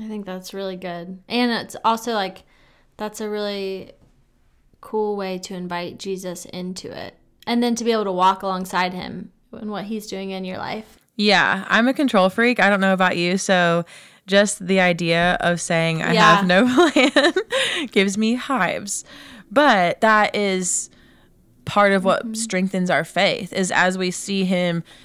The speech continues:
Speaker 2: doing these powerful things in our lives and through our obedience, then we start to realize, "Oh, I can trust you." And, "Oh, you do honor my willingness."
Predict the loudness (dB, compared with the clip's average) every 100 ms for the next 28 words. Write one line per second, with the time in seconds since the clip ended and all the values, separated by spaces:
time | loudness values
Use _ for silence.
0 | _ 0 4 4 2 0 -4 -4 2 4
1 | 4 0 -2 -2 -2 -2 -2 0 2 0
2 | -4 -6 -8 -6 -4 -2 -2 0 0 2
3 | 0 -2 -4 -4 -4 -6 -6 -6 -8 -10
4 | -12 -12 _ _ _ _ -2 0 0 0
5 | -2 -4 -4 -2 0 0 -2 -6 -4 -2
6 | -2 -4 -2 0 0 -2 -4 -8 -6 -6
7 | -8 -2 2 4 4 0 -8 -20 -4 0
8 | 0 -2 0 2 2 0 -2 -8 _ _
9 | _ _ _ _ 4 4 2 0 -2 -4
10 | -4 0 0 0 0 -2 -4